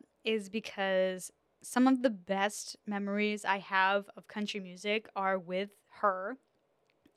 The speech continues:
I have driven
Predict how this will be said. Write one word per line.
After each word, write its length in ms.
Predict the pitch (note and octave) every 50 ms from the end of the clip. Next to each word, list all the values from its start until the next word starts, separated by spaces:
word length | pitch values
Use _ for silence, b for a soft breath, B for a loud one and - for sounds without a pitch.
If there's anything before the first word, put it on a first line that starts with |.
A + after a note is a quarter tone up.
| -
I 500 | G#3 A3 A3 A3 G#3+ G#3 G#3 G3+ G3+ G#3 G#3 b b b b b b b b b b b _ _
have 580 | - - A#3 A3 G#3+ G#3 G3+ G3+ G3 F#3+ F#3+ - - - _ _ _ _ G#3
driven 800 | - - A3 A3 A3+ A3 B3 A#3+ A#3+ A#3+ B3 B3 B3 B3 A#3